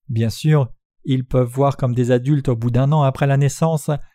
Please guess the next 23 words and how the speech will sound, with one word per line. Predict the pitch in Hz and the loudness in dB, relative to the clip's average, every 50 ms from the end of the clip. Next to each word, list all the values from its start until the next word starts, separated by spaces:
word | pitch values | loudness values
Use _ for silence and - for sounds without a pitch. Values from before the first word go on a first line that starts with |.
| _ _ _ - - | _ _ _ -8 0
mais | - 151 151 | 2 4 4
la | 156 156 | 4 4
vue | 143 139 143 170 196 | 2 2 0 0 2
mesurée | 185 170 160 147 156 156 170 185 180 | 2 2 2 2 0 2 2 2 0
par | - 143 135 | 0 0 2
les | 131 131 | 0 0
tests | - - 170 170 - - - | 0 0 0 -2 -2 -2 -6
standardisés | 120 - - 143 143 156 170 160 139 123 117 113 131 175 190 | -6 -4 -4 -2 0 0 0 0 0 -2 -2 -2 -2 -2 -2
situe | - - 135 120 - - 147 147 165 170 | -2 -4 -8 -8 -6 -4 0 0 2 2
le | 151 127 | 2 2
niveau | 120 123 127 139 170 170 | 0 0 -2 0 0 2
adulte | 131 123 117 135 160 170 - - 175 160 | 0 0 0 0 -2 0 0 0 -2 -2
quand | - 151 131 | 0 0 0
les | 120 113 110 139 | 0 0 0 -2
enfants | 156 160 - 202 202 175 | -2 -2 0 0 0 2
arrivent | 131 139 175 196 - - | 2 0 -2 -2 -2 -2
à | 139 131 | -2 0
l'âge | 139 160 170 135 | 0 0 0 -2
de | 120 117 | -2 -4
cinq | - - 165 170 175 - | -4 -2 -2 -2 -2 -2
ou | 147 127 | -4 -6
six | - - 135 120 101 127 | -6 -8 -10 -6 -2 0
ans. | 135 147 165 175 - - | 2 2 2 0 -2 -6